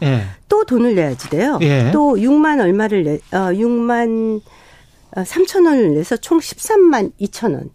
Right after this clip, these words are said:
Speaker 1: 음.
Speaker 2: 이렇게 내는 거. 그
Speaker 1: 예.
Speaker 2: 모의고사 실전 시험이고 이거는 킬링 문제하고 상관이 없습니다.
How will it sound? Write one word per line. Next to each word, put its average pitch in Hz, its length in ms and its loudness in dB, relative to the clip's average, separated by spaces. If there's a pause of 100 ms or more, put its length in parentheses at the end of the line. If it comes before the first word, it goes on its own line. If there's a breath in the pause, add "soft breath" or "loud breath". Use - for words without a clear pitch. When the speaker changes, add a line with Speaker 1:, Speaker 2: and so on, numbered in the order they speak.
Speaker 1:
음. 165 320 2
Speaker 2:
이렇게 262 560 0
내는 180 300 0
거. 151 260 -6
그 175 140 2
Speaker 1:
예. 151 80 4
Speaker 2:
모의고사 311 500 2
실전 381 380 0
시험이고 262 420 0
이거는 262 300 2
킬링 440 420 2
문제하고 190 380 -2
상관이 226 400 -6
없습니다. 135 560 -14